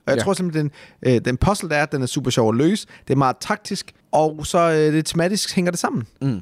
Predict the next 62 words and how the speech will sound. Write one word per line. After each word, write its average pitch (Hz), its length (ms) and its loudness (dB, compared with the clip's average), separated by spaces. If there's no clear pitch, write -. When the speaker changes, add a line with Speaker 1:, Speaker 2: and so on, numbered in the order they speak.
Speaker 1:
Og - 160 -4
det 180 100 2
synes - 220 0
jeg 147 80 0
bare, 139 340 2
øh, 120 140 -2
det - 200 -8
er 123 40 0
ikke 135 100 2
et 147 60 0
tematisk 139 360 -2
spil - 280 0
overhovedet. 110 460 0
Speaker 2:
Nej, 131 100 -2
men 135 80 -2
Speaker 1:
Men 123 100 -2
Speaker 2:
der 131 60 4
er 123 40 2
billeder 160 280 2
af 165 60 0
dyr 196 200 -2
på. 165 280 -4
Speaker 1:
Ja, 117 160 0
og 143 60 0
jeg 185 80 2
kan 208 80 -6
faktisk 226 160 -2
godt 202 140 -4
lide 392 160 -6
den 143 100 -2
artwork, 123 240 2
Speaker 2:
Ja, 120 60 2
det 117 80 0
er 180 40 2
Speaker 1:
der - 60 4
er - 40 2
Speaker 2:
nogle, - 120 -2
Speaker 1:
i. 131 60 0
Speaker 2:
jamen, 165 160 2
det 135 100 -4
er 147 40 4
jo, 135 60 0
det 123 60 -12
er - 40 -20
Speaker 1:
Det - 40 0
er 143 40 2
Speaker 2:
jo - 20 4
Speaker 1:
jo 143 60 6
Speaker 2:
bare - 0 -
Speaker 1:
stock 180 200 4
Speaker 2:
billeder, 180 200 0
Speaker 1:
photos. 160 180 -2
Speaker 2:
det 147 80 -4
er 143 40 -4
jo 160 80 -4
rigtige 262 200 -6
billeder 156 300 4
af 117 80 2
Speaker 1:
Ja. 123 40 4
Speaker 2:
rigtige 131 180 -2
dyr. 127 220 -4
Speaker 1:
Så 143 200 0